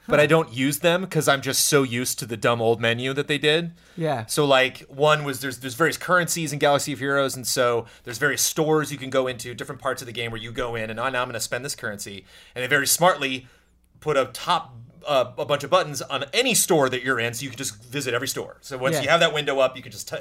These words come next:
Speaker 1: tap the type of currency on the top and switch stores. I still back out. I still
Speaker 2: Yep.
Speaker 1: go into another part to go in. And then when I'm in the store, realize what I've done and go, "Oh, spend the thing, go back out, <laughs> go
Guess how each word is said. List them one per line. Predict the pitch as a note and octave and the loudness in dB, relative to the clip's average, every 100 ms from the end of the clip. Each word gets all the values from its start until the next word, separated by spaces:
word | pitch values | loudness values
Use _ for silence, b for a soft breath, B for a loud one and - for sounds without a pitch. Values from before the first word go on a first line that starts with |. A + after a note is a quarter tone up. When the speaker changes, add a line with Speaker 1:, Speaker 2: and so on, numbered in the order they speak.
| - | -6
Speaker 1:
tap | D3 C#3 | -6 -4
the | C3+ | -6
type | C3+ C3 | -8 -8
of | - | -8
currency | B2+ A#2 B2 | -10 -10 -10
on | A#2 | -12
the | |
top | A#2 A#2 G#2 b b - | -8 -8 -8 b b -8
and | A2 | -6
switch | C3 A#2 | -6 -6
stores. | - A2 F2+ - b - | -6 -6 -8 -14 b -14
I | A2+ | -4
still | - C3+ | 2 2
back | A2 G#2 | 2 -2
out. | G2+ F#2 - | -8 -10 -10
I | |
still | B2 | 0
Speaker 2:
Yep. | F#3 C#3 | 2 4
Speaker 1:
go | A#2+ | 0
into | A2 G2+ | -4 -6
another | A2 G#2 | -8 -8
part | G#2 G#2 F#2+ | -6 -6 -6
to | A2+ | -10
go | G#2 G2 | -10 -10
in. | F#2+ G2 B B | -10 -14 B B
And | - | 0
then | D#3+ | 2
when | E3+ E3+ | 6 6
I'm | E3 | 6
in | B3 | 6
the | G3+ | 4
store, | - F#3 D3+ | 6 6 6
realize | E3 F3+ D#3+ D3+ | 8 8 8 6
what | D3 | 4
I've | C#3+ | 4
done | B2+ C3+ B2+ | 4 2 4
and | |
go, | B2 C#3+ | 2 6
"Oh, | G3+ A#2+ B B - | 6 4 B B -8
spend | - F3 E3 | 2 4 2
the | |
thing, | D3 C#3+ C3 C#3 b - | 0 0 0 -4 b -8
go | A2 | -4
back | G#2+ - | -2 -2
out, | A2 G#2 - | -4 -6 -10
<laughs> | |
go | - | -14